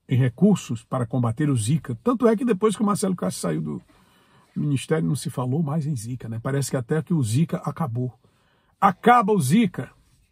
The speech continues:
foi um decreto, acaba o Zika. Quando ele sai do ministério, acaba o Zika. Quer dizer, tem o Zika? Tem. Não nas proporções que o, que o ministério do Marcelo Castro anunciava, que o governo da Dilma anunciava.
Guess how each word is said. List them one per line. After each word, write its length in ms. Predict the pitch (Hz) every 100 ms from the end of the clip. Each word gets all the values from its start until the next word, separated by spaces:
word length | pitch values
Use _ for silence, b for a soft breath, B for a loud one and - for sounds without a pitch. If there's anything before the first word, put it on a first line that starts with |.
| _ _ -
foi 160 | 165
um 80 | 180
decreto, 540 | 180 160 160 226 180
acaba 320 | 151 - 190 180
o 80 |
Zika. 340 | 123 180 175 - _
Quando 160 | 151 156
ele 100 | 151
sai 240 | - 160
do 80 | 147
ministério, 420 | 147 131 - 147
acaba 320 | 156 - 131
o 60 | 135
Zika. 220 | 127 -
Quer 100 | -
dizer, 180 | 165 147 -
tem 260 | _ 233 226
o 60 | 156
Zika? 320 | 170 214 165
Tem. 280 | 160 170 131 b b
Não 300 | 180 285 285
nas 160 | 240
proporções 600 | - 208 180 156 175 165
que 80 | -
o, 200 | 156 - - _ _ _ _ _ _
que 100 | -
o 20 |
ministério 440 | 151 139 - 147 139
do 60 |
Marcelo 280 | 131 123 135
Castro 300 | 113 135 -
anunciava, 460 | 131 120 - 131 139
que 100 | 139
o 40 |
governo 340 | 135 113 123 127
da 80 |
Dilma 240 | 110 123 127
anunciava. 500 | 127 117 - -